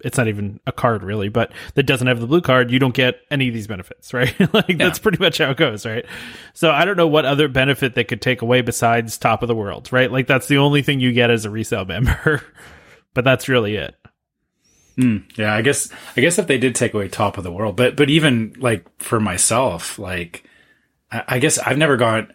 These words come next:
Speaker 2: I, I've never seen Top of the World as something that I have to go over and do. Like,
Speaker 1: Yeah,
Speaker 2: like,
Speaker 1: it's not
Speaker 2: even
Speaker 1: like a must-do kind of thing. It's just, like, a
Speaker 2: Yeah.
Speaker 1: nice extra benefit to have when you can, you know, get over there.
Speaker 2: Right? Like, like, that's the thing is, you know, it's a nice to have, but none of it's like,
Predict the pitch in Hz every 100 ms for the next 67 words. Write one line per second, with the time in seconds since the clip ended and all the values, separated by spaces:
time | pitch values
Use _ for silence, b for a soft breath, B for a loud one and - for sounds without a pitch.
0 | _ 123 117 117 143 160 139 123 - 113
1 | 101 - - 107 117 98 104 104 98 104
2 | 101 98 95 92 92 - 92 90 87 87
3 | 82 82 76 76 - _ _ _ _ _
4 | - 101 85 - _ _ _ _ _ _
5 | _ _ - 101 226 131 127 147 220 180
6 | 147 139 139 - 135 123 110 131 110 120
7 | 104 101 127 135 120 - - - 110 -
8 | 110 107 - - 107 104 101 107 98 101
9 | - 107 98 - 104 90 107 98 85 78
10 | 71 _ _ _ _ - 117 165 - 165
11 | 160 160 156 185 190 160 - 135 104 117
12 | 120 135 127 131 123 143 - 113 - 127
13 | 101 104 110 123 117 - - 101 98 90